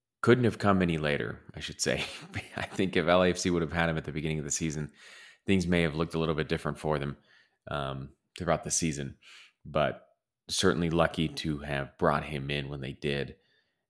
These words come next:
and to try and salvage what's left of the season.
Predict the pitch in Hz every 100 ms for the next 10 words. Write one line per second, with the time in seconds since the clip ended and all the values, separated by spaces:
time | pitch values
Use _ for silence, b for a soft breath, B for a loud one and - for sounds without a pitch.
0 | _ 71 67 65 64 64 - - _ _
1 | _ _ _ 78 69 67 67 - _ -
2 | 90 80 78 78 73 - 78 73 73 71
3 | 67 - 73 - 76 73 - 76 73 -
4 | 78 69 69